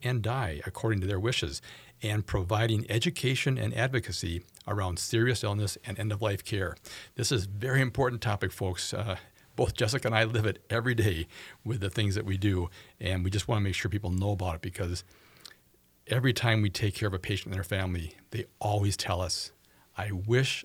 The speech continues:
I would have known sooner." And I'm sure you hear that too, Jessica. So before we return to our conversation with Jessica,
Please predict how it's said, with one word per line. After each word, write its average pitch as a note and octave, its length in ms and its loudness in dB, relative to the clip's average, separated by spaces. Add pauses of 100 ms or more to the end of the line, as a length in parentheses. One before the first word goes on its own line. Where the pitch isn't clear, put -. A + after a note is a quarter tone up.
I A#2 60 -2
would A2 80 0
have F#2 100 -4
known F#2 300 0
sooner." E2 480 -6 (400)
And G2+ 100 0
I'm F#2 80 0
sure G#2+ 220 0
you F#2+ 160 2
hear F#2 160 2
that F#2+ 140 0
too, - 140 -2
Jessica. F2 520 -2 (400)
So C3 180 6
before C3 260 4
we F#3+ 100 8
return E3+ 180 6
to D#3+ 80 6
our - 40 6
conversation C#3 460 4
with G2+ 80 4
Jessica, G#2+ 480 2